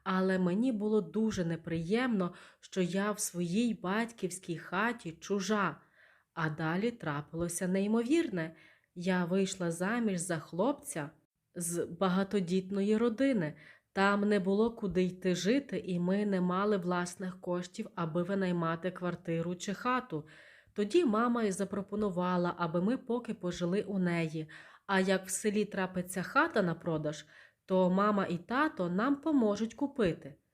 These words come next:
Ви собі уявляєте, що то було за життя? То була щоденна гризня за кожну дрібничку.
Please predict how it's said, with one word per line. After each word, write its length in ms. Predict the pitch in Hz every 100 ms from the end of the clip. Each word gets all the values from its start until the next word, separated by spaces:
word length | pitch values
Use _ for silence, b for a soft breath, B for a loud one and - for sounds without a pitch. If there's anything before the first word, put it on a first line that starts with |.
| _ _ _ -
Ви 260 | 185 220 220
собі 360 | - 202 226
уявляєте, 880 | 208 214 226 214 247 277 202 - 180
що 320 | - - 285
то 160 | 240 180
було 340 | 165 185 196
за 180 | 185 180
життя? 540 | 202 202 - 190 156 b b b b -
То 160 | 202
була 320 | 185 220 233
щоденна 720 | 226 - 240 185 233 247 240
гризня 640 | 214 220 226 - 196 208 214
за 160 | 196
кожну 380 | 185 196 196 202
дрібничку. 760 | 180 190 185 180 170 - 147